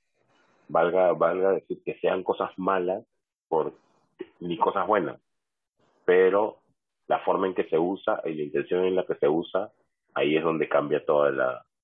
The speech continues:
como, como, como decía el caminante, el pata tenía buena labia.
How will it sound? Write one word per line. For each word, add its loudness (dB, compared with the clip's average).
como, -2
como, -2
como -2
decía -2
el -2
caminante, -4
el -4
pata -2
tenía -2
buena 0
labia. 0